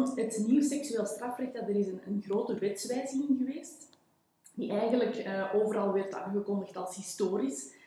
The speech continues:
Heeft, eh, heel lang op til gestaan, maar sinds één juni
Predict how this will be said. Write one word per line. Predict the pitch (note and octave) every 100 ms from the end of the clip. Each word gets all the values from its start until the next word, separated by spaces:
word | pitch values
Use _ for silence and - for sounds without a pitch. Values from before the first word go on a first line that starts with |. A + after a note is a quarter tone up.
| - - _
Heeft, | F#3+ G3+ -
eh, | F#3
heel | F#3 G#3 A3+
lang | A3+ A3+
op | - -
til | G3+ A3 A#3+
gestaan, | C4+ - C4 C4
maar | G#3 - -
sinds | G3+ F#3+ -
één | A3+ A#3 F#3+
juni | G#3 B3 C4+ C4+ -